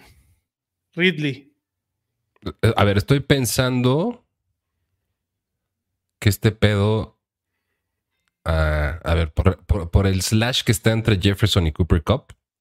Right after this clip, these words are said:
Speaker 2: me estoy imaginando que es un pedo de dos wide receivers.
Speaker 1: Supongo que tiene una liga de tres wide receivers, porque si no, ahí están, Amon-Ra, Jefferson y Cobb de, de flex.
Speaker 2: No, a ver, es que fíjate qué bien es-,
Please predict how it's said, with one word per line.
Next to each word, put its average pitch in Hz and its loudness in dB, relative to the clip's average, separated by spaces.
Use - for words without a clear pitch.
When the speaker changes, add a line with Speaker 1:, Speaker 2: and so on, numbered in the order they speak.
Speaker 2:
me 85 -2
estoy 87 0
imaginando 90 0
que - 2
es 78 0
un 85 0
pedo 87 0
de 76 0
dos - -4
wide 87 2
receivers. 123 -2
Speaker 1:
Supongo 170 4
que 175 2
tiene 165 4
una 170 4
liga 170 6
de 156 6
tres 160 4
wide 151 4
receivers, 147 2
porque 139 -6
si 139 -4
no, 180 -2
ahí 143 -2
están, 143 0
Amon-Ra, 147 0
Jefferson 175 0
y 127 -6
Cobb 156 -2
de, 151 -2
de 139 -4
flex. - 0
Speaker 2:
No, 113 -2
a 95 0
ver, 98 -2
es 110 -4
que 139 0
fíjate 120 -2
qué 117 0
bien 110 0
es-, - -6